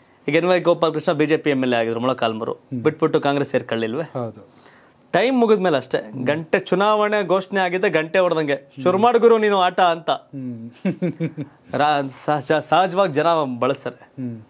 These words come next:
Speaker 1: ಆ, ತಿಂದ ಮನೇಲಿ ಜಂತಿ ಎಣ್ಸೋದು,
Speaker 2: ಹೌದು.
Speaker 1: ಆ, ಉಂಡು ಮನೆ ಕ-, ಕನ್ನ ಹಾಕೋದು ಅಂತೆಲ್ಲ ಪದಗಳು ಬಳಸ್ತಾ ಹೋಗ್ತಾರೆ.
Speaker 2: ಹ್ಮ್.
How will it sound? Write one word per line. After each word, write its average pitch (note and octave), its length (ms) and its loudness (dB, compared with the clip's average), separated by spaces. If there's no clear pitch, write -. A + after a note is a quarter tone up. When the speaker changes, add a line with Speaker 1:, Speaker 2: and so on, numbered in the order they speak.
Speaker 1:
ಆ, C3+ 460 0
ತಿಂದ F3+ 300 0
ಮನೇಲಿ E3+ 260 2
ಜಂತಿ D#3+ 320 2
ಎಣ್ಸೋದು, B2+ 520 0
Speaker 2:
ಹೌದು. A#2+ 400 -6
Speaker 1:
ಆ, E3 80 0
ಉಂಡು E3+ 180 4
ಮನೆ D#3 220 2
ಕ-, C#3 120 -2
ಕನ್ನ D3+ 280 0
ಹಾಕೋದು C3+ 380 0
ಅಂತೆಲ್ಲ C3 300 -2
ಪದಗಳು C3+ 280 0
ಬಳಸ್ತಾ A#2 340 -4
ಹೋಗ್ತಾರೆ. - 600 -10
Speaker 2:
ಹ್ಮ್. A2 120 -14